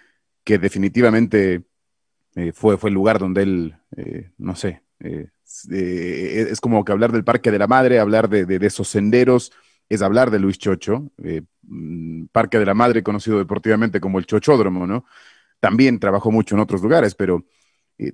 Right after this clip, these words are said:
ti-, tiene este reconocimiento de la Confederación Sudamericana, múltiples reconocimientos a nivel de, de, del país, a nivel de federación deportiva, del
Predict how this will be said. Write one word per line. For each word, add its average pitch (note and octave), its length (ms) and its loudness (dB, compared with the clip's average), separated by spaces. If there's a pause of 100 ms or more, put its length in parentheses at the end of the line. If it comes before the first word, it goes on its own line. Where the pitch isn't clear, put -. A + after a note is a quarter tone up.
ti-, A2 160 -2
tiene A#2 200 0
este G#2+ 140 -4
reconocimiento G#2 640 -2
de G2+ 60 4
la F#2+ 240 2
Confederación F#2+ 520 -2
Sudamericana, G2+ 600 2
múltiples A2 460 2
reconocimientos G2+ 720 -2
a G2+ 60 -2
nivel F#2+ 260 0
de, F#2 180 0
de, F2+ 120 -6
del F#2 180 -2
país, A2 420 2
a G2 60 -2
nivel F#2 220 0
de F#2+ 60 0
federación G2 1080 -2
deportiva, G2+ 840 2
del F2+ 220 -6